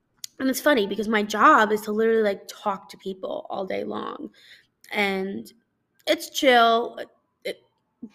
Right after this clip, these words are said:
someone would laugh if they <laughs> just heard me say that. <laughs> 'Cause I'm probably the least chill person <laughs> ever. There's nothing about this job that's chill. But it's funny because some, a, so,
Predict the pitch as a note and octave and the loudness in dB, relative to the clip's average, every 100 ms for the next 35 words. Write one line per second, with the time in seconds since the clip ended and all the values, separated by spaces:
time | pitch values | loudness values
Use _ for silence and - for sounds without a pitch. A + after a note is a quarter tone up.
0 | _ - D4+ B3+ C4 C4 A3+ G#3 G3 G3+ | _ -2 2 2 2 0 4 4 4 0
1 | G3 G#3 B3 - B3+ B3 D#4 D#4+ D#4+ D4+ | -4 -2 -2 -2 -2 8 8 10 8 8
2 | D4 A#3+ - F4 F4+ G4+ G#4+ - G4+ G4 | 6 6 2 4 6 4 4 0 0 0
3 | F#4+ F#4 - A#4 C#5+ G4+ E4+ D#4+ D#4+ D4 | -4 -8 -4 0 0 6 6 8 6 6
4 | D4+ D4+ C4+ C#4+ D#4 D#4 - C4 B3+ B3+ | 6 0 0 4 4 2 -2 0 0 -2
5 | A#3 B3+ A#3 B3+ A#3+ F4+ F4+ F#4+ F#4 D#4+ | -2 -2 -2 -2 6 8 10 8 8 8
6 | D4 E4+ E4+ E4 E4+ E4+ F4 E4 D4 C4+ | 6 6 2 2 2 2 0 0 0 0
7 | B3+ A#3+ A3 G#3 G#3 G3 F#3 - F#3+ F#3+ | -4 -8 -4 -4 -6 -10 -16 -16 -14 -14
8 | G#3 _ _ _ _ _ - B3 A3 G3+ | -18 _ _ _ _ _ -4 -2 -2 -6
9 | - _ _ _ _ _ _ _ _ _ | -8 _ _ _ _ _ _ _ _ _
10 | _ C4+ - F4 A4 A#3+ A3 B3+ A#3 B3+ | _ -14 -6 -4 -4 -6 -8 -10 -6 -6
11 | - B3 - - | -6 -8 -10 -12